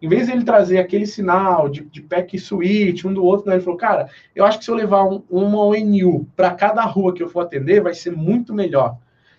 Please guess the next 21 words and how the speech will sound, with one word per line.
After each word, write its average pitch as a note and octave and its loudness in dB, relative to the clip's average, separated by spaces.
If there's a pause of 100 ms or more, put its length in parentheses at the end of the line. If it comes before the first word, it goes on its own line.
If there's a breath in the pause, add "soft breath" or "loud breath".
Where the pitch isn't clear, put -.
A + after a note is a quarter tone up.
Então, B3 0
o B3 -4
que D4 -8
que - -6
ele A#3 0
faz F#3 2
aqui? G#3+ -4 (1160 soft breath)
Ele F#3+ 2
chegou G3+ 0
com A#3 -10
o - -8
sinal D#3+ 0
na A#3 0
fibra, E3 -8
na F3 2
O F3+ 2
N F3+ -2
U, D#3 -4
dentro G#3 -2
da G3+ -2
caixinha, G#3+ -4